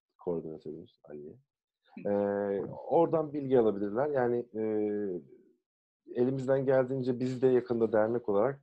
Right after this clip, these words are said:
Speaker 1: e, planladığımız bazı yüz yüze eğitimlerimiz vardı. Onları online'a taşıyacağız. Buradan ilk kez duyurmuş olayım. E, oradan da yani o bizim,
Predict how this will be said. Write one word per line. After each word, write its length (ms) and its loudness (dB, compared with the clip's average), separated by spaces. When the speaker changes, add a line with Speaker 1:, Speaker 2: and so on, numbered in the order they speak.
Speaker 1:
e, 80 -2
planladığımız 800 0
bazı 300 4
yüz 340 -6
yüze 360 -2
eğitimlerimiz 600 -2
vardı. 280 0
Onları 300 0
online'a 400 0
taşıyacağız. 640 -8
Buradan 340 -4
ilk 160 -10
kez 200 -6
duyurmuş 440 -6
olayım. 300 -10
E, 60 -2
oradan 480 4
da 60 6
yani 260 2
o 220 -4
bizim, 320 -6